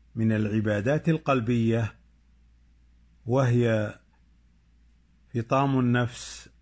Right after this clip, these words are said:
عن الهوى لتستقيم على الهدى وتفوز بدخول الجنة وتنجو من النار.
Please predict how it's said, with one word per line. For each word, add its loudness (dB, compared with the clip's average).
عن 2
الهوى 0
لتستقيم -2
على 0
الهدى 0
وتفوز -2
بدخول -2
الجنة -2
وتنجو -2
من 0
النار. -2